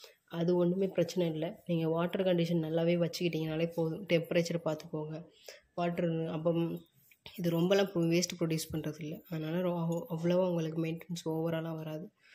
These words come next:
Okay, so அந்த மாதிரி, ம், water இருந்தாலும் நீங்க ஒரு நல்ல maintenance வச்சிருந்தீங்கன்னா best. So அதுல disease affection எதுவுமே வராது. Okay,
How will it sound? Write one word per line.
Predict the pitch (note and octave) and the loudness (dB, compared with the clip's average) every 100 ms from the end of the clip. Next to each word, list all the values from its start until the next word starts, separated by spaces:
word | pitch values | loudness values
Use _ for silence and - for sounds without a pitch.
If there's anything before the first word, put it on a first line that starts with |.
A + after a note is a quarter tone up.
| - _ | -20 _
Okay, | - E3+ D#3 - _ _ | -8 -8 -8 -12 _ _
so | - D3+ | -14 -10
அந்த | D3+ D#3 | -8 -4
மாதிரி, | E3 A3 - | -2 -2 -4
ம், | - D#3+ D#3 D#3+ - | -8 -16 -14 -14 -8
water | - F3+ - F#3+ | -2 -2 2 2
இருந்தாலும் | E3+ E3+ F#3+ F#3+ A#3+ | 4 2 2 0 -2
நீங்க | A3 E3 D#3+ | -2 -2 -2
ஒரு | D#3+ | -2
நல்ல | D#3+ E3+ F#3+ | -2 0 0
maintenance | F3 E3 E3+ E3+ E3 - | 0 0 2 0 0 -4
வச்சிருந்தீங்கன்னா | D#3+ D#3 E3+ E3 D#3+ E3+ A3+ | -6 -6 -4 -4 -2 -4 -4
best. | F3 D#3 - F3 | -2 -4 -6 -12
So | - - D#3+ | -12 -6 -4
அதுல | D#3 D#3+ | -4 -4
disease | E3 E3 F#3 F3 | -4 -2 -2 -2
affection | E3 D#3+ - E3+ | -4 -4 -2 -2
எதுவுமே | D#3 D#3+ E3 | 0 -2 -2
வராது. | E3 D#3+ F3 - - | -4 -6 -8 -12 -8
Okay, | F3 E3+ | -8 -6